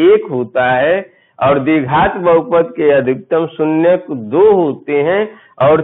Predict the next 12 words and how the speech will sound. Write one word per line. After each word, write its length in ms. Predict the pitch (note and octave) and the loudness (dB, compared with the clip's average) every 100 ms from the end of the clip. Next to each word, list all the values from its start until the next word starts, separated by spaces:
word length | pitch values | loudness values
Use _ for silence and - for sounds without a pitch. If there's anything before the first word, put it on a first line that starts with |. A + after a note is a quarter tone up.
| - | -2
त्रिघात 680 | E3 D#3+ C#3 C3+ E3 F#3+ F#3 | 0 0 0 0 0 -2 -4
बहुपद 600 | D3+ C#3+ C#3+ D#3 D3+ D3+ D3+ | 0 0 0 0 -2 -2 -4
के 140 | D3+ | -2
अधिकतम 560 | C#3 A#2+ B2 - D#3 D#3 D#3 | 0 -2 -8 -6 -6 -6 -8
शून्यक 540 | D#3 D#3+ G3 A3 A3+ C#4+ D4+ - _ _ - | -8 -4 -2 -2 0 0 0 -8 _ _ -4
तीन 300 | F3 D#3+ A#2+ | 2 2 2
होते 400 | B2 A#2 A2+ B2 | -2 -4 -2 0
हैं। 180 | A#2+ A#2 - - - | 0 -2 -6 -20 -8
इसी 240 | D3 D#3 F3+ | -4 -2 0
तरह 240 | F3 E3+ | 0 -2
से 140 | E3 D#3 | -2 -2
अगर 200 | D#3+ | -2